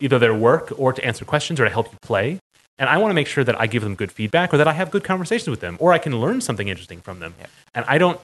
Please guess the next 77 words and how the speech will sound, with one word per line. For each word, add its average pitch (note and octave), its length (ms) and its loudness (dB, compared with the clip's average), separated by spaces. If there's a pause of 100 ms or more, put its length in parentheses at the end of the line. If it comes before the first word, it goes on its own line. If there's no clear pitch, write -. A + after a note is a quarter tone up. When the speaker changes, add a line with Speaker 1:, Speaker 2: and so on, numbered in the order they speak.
(140)
Speaker 1:
I C3 80 0
have D3+ 120 0
to, B2 220 4 (220)
I B2+ 60 -4
have B2 100 -4
to B2+ 60 -6
spend B2+ 160 -2
a - 20 2
little G3 220 2
time. A2 500 0 (480)
And B2+ 80 -4
again, A#2 180 2
this G2 120 -8
is, A2 100 -6
like, G#2+ 180 0
just A#2+ 160 -6
me C3+ 140 2
in D3 80 4
my B2 140 4
head, G#2 300 -2
so A#2 100 -10
it G2+ 80 -10
might A2 80 -4
not G#2+ 120 -2
be G2 80 -4
necessary, G#2 360 -4
but F#2+ 60 -2
I G#2+ 40 0
have A#2+ 80 -4
to, D#3 60 -6
a D3+ 40 -2
little E3 140 -2
time E3 120 0
thinking, D#3 200 0
like, A2+ 140 0 (340)
"Why C#3 320 2
are C4 80 2
they A3 160 2
here? F3 320 0
What's E3 260 0
the - 80 -4
point? C3+ 280 0
And C#3 140 -2
what G3 160 0
can G3 120 -2
I, D3 160 0
what F3 300 -2
will F3+ 60 0
be C#3+ 140 0
valuable A2+ 440 2
for - 160 -12
me G#2 120 -4
to F#2+ 120 -20
tell A2 240 -2
them A2 160 -2
or G#2 100 -4
to - 180 -10
ask - 240 -4
them?" - 100 -20 (500)
So E3 260 8
my F#3+ 160 4
indicated E3+ 300 2
experience C#3 440 -2
was B2 120 0
less, B2+ 400 2
like, G#2+ 320 0 (640)
fun C3 480 2
running B2 260 2
around A2 200 0
trying A2+ 300 0
new G#2+ 120 -2
things G2 560 -6
and A#2 160 -2
more, B2+ 220 0
like, A2 240 2
these, G#2 220 -6
like, G2+ 140 -2